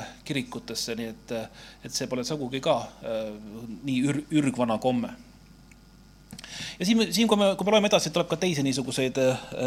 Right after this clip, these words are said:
teemasid, mi-, mille üle võib, võib mõtelda. Salm kuusteist: "Nemad väidavad, et nad tunnevad Jumalat, aga tegudega nad salvavad, nad on jälgid sõnakuulmatud ja igaks teoks kõlbamatud. Ega ole ühelegi heale teole kõlblikud."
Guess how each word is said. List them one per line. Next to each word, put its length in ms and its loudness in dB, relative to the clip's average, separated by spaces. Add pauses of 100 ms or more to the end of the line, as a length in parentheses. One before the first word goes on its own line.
(200)
teemasid, 400 4
mi-, 160 -2
mille 220 -2
üle 180 4
võib, 160 -2 (160)
võib 160 0
mõtelda. 480 0 (1500)
Salm 160 10
kuusteist: 640 8
"Nemad 240 8
väidavad, 480 8
et 80 -8
nad 160 -6
tunnevad 440 8
Jumalat, 520 8 (160)
aga 160 6
tegudega 500 6
nad 140 4
salvavad, 640 6 (160)
nad 180 0
on 200 4 (100)
jälgid 400 4
sõnakuulmatud 1040 4
ja 140 -2 (100)
igaks 400 0
teoks 460 -4 (300)
kõlbamatud. 1000 -2 (680)
Ega 180 -4
ole 140 -2
ühelegi 320 -2
heale 220 -2
teole 340 -4
kõlblikud." 720 -8